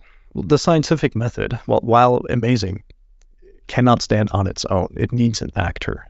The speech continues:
to make and interpret observations and creatively propose hypotheses. Left to its own devices,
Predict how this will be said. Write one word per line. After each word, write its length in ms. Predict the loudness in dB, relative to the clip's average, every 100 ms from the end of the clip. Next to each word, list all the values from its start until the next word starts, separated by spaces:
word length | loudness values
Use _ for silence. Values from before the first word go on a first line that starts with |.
| -16
to 320 | -6 -4 -4 -4
make 420 | 2 2 2 -6 -10 -4
and 100 | -2
interpret 540 | -2 -2 -4 -4 -6
observations 640 | -6 -6 -2 -2 -2 -2 0
and 140 | 0
creatively 500 | 2 2 4 2 0
propose 520 | -2 -8 -6 -6 -6
hypotheses. 680 | -8 -8 -8 -8 -6 -8 -10 -18 -20 -20 -2
Left 200 | 0 2 2
to 80 |
its 100 | 2
own 120 | 2 0
devices, 760 | -2 -2 2 2 0 -6 -10